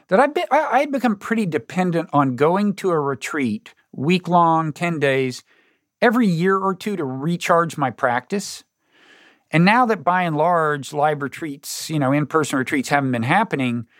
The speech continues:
I haven't done that. And so that, that has been challenging. And I would say my practice has not been as obviously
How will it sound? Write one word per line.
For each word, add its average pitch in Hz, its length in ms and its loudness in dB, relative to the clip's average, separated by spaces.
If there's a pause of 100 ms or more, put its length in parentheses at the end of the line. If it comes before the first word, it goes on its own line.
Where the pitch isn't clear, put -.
(180)
I 180 40 2
haven't 185 200 2
done 165 220 2
that. 85 220 -6
And - 120 -10
so 190 100 0
that, 202 360 0 (720)
that 214 180 4
has 196 120 0
been 160 140 -6
challenging. 107 800 -6 (640)
And 240 200 4
I 240 60 4
would 240 160 -2
say 226 140 2
my 185 160 0
practice 190 640 -2
has 165 180 -2
not 170 380 2 (160)
been 165 160 0
as 147 140 -2
obviously 160 840 -2